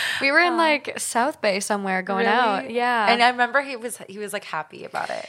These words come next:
Speaker 1: He, I think he's, I think you got out of the car and you're like, "I'm the first person that's ever signed in his Uber to him."
Speaker 2: <laughs> Oh.
Speaker 1: Yeah.
Speaker 2: I love sign language and I wish I used it more. I wish I had an opportunity to use it more.
Speaker 1: Yeah.
Speaker 2: I think it's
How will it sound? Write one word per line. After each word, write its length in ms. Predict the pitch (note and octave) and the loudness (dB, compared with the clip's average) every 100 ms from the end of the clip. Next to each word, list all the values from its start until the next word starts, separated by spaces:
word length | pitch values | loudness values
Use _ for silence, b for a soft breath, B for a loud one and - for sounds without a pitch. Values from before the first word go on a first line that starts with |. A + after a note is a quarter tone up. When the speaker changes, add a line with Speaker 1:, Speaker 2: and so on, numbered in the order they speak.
| - | -12
Speaker 1:
He, 260 | - E4 E4 | -2 0 4
I 160 | D#4+ | 2
think 140 | E4 D#4 | 2 -4
he's, 320 | F#4 E4 - - | -4 -4 -4 -4
I 140 | C#4 | -4
think 180 | C#4 C#4 | -6 -6
you 60 | |
got 140 | D#4 D4+ | -2 0
out 100 | D4 | 0
of 40 | |
the 80 | C#4 | -2
car 220 | B3 A#3 | 0 0
and 80 | A#3+ | 0
you're 100 | A#3 | 0
like, 400 | A3 G#3 G3+ - _ _ _ _ _ | 2 2 -2 -10 _ _ _ _ _
"I'm 160 | - A#3+ | -2 -2
the 100 | B3 | -4
first 240 | A#3 A#3 | -4 -4
person 260 | - A3 A3+ | -4 -4 -4
that's 140 | G#3+ | -4
ever 160 | G#3 G#3 | -4 -4
signed 300 | G#3 G3 F#3+ | -4 -4 -4
in 80 | F#3 | -4
his 140 | F3+ | -4
Uber 320 | F3+ F3+ A3 - - | -4 -6 -8 -12 -10
to 100 | G3+ | -6
him." 220 | F3+ - - | -6 -8 0
Speaker 2:
<laughs> 60 | |
Oh. 1000 | - D4+ - - C#4+ E4 D#4 - - D4+ - _ _ | 2 4 2 2 2 2 -2 -4 -10 -16 -18 _ _
Speaker 1:
Yeah. 440 | A#3 A#3 G#3+ - G3+ B B - | 0 4 4 2 -2 B B 2
Speaker 2:
I 220 | B3+ C#4+ B3+ G#3 | 4 4 -2 0
love 300 | B3 B3 A3+ | 4 4 4
sign 260 | B3 A#3 | 2 2
language 320 | A3 G#3+ G#3+ G3+ | 0 -6 -6 -4
and 80 | |
I 100 | A3+ | -4
wish 220 | G#3 A3 A#3 | -2 -4 -2
I 40 | |
used 340 | A#3+ A3 A3 G#3 | -4 -4 -6 -6
it 120 | - | -4
more. 360 | F#3 F#3+ F#3+ | -2 0 2
I 140 | F3 F#3+ | 2 0
wish 200 | F#3+ G3 | 0 -4
I 20 | |
had 140 | F#3+ G3 | -2 -2
an 80 | F#3 | -2
opportunity 640 | F3 F3 - F3+ F3+ F3+ | -4 -6 -8 -8 -6 -6
to 40 | F3 | -8
use 180 | F3 E3+ | -8 -8
it 120 | D#3+ | -4
more. 280 | F#3 F#3+ G#3 | 0 2 2
Speaker 1:
Yeah. 280 | G#3 F#3 F3+ | 2 0 -2
Speaker 2:
I 40 | F#3 | -4
think 160 | G3+ | -4
it's 140 | G3+ | -6